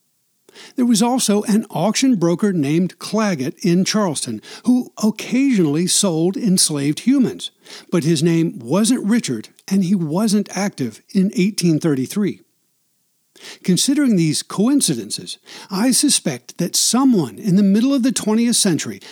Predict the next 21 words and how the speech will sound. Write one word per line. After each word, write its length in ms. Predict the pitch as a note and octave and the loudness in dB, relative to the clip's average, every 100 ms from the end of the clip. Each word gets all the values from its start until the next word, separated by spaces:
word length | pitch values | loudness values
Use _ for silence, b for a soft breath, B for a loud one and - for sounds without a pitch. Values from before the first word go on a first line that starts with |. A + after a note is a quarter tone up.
| B | B
selected 640 | - G#3 G3 F3+ - F#3+ | -2 0 -2 -2 -2 0
the 80 | G#3+ | 2
names 360 | E3+ D3+ D3 - - | 2 0 -2 -6 -8
Claggett 500 | G3 F3 A#2 F#2+ - - | -4 -4 -6 -14 -20 -10
and 340 | C#3 A2+ G2+ | -8 -8 -12
Potter 400 | - G3 F#3+ A#2 - B - | -6 -2 -2 -4 -12 B -2
from 200 | F#3 D#3+ | 0 2
some 380 | - A3+ A#3+ | 2 2 2
historical 640 | E3+ G3 - A#3 A3 G#3+ F3 | 2 0 0 0 0 -2 0
documents, 580 | G3 F#3+ C3+ G3+ - - b b | 0 -2 -4 -8 -14 -20 b b
perhaps 420 | G3+ E3 G#3 - - | -2 0 -2 -4 -4
old 260 | E3+ A3 F3 | 0 2 4
newspaper 480 | G3 A3 F3 D3+ B2 | 2 2 0 -2 -6
clippings 460 | C3+ B2 G#2 - _ | -6 -8 -10 -12 _
or 120 | F#3+ | 0
even 480 | A#3 G#3 G#3 E3+ D3+ | 2 4 2 2 0
now 220 | D3+ F#3+ | 0 0
lost 640 | G3+ F3+ E3+ F3+ E3 - | 2 2 0 -2 -4 -10
broadsides, 800 | C#3+ D#3+ G#3 A3+ - G#2 F#2 - _ B B B F#3 | -2 0 0 0 -2 -6 -10 -18 _ B B B -4
and 160 | D#3+ | -4
created 560 | - F#3 F3+ F3+ F#3+ | -2 0 0 0 -2